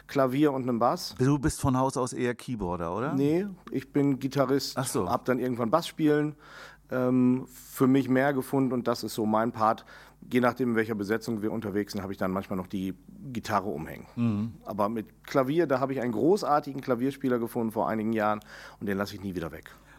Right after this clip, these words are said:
Speaker 2: Und <laughs> dann hab ich, äh, das einzige Mal, dass ich live was von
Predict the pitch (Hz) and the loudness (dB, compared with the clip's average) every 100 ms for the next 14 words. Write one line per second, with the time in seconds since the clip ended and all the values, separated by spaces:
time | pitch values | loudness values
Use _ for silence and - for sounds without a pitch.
0 | - - - - - - - - 98 113 | -8 -6 -6 -6 -10 -16 -18 -4 0 2
1 | 127 120 131 117 113 - 143 156 143 131 | 2 0 0 0 0 2 0 2 2 4
2 | 127 127 123 123 - - - - 294 - | 6 4 0 -4 -8 -18 -20 -20 -20 -20
3 | - - 170 113 104 127 151 131 127 - | -20 -18 -8 0 2 2 0 -2 -2 -4
4 | - 123 113 113 | -4 0 0 -2